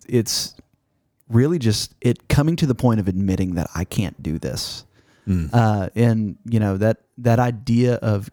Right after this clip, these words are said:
Speaker 1: giving up control, I never realized until I got into recovery how much I've tried to control things,
Speaker 2: Mm.
Speaker 1: uh, in my life, uh, just so much. And,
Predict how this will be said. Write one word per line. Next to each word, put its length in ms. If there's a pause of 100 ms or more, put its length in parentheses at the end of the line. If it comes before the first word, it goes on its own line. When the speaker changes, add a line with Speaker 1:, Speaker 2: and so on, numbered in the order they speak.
(100)
Speaker 1:
giving 360
up 160
control, 480
I 100
never 240
realized 720
until 320
I 80
got 320
into 280
recovery 600 (460)
how 200
much 360
I've 220
tried 560
to 60
control 640
things, 840 (300)
Speaker 2:
Mm. 140
Speaker 1:
uh, 320
in 140
my 160
life, 680 (200)
uh, 340 (300)
just 180
so 320
much. 500
And, 220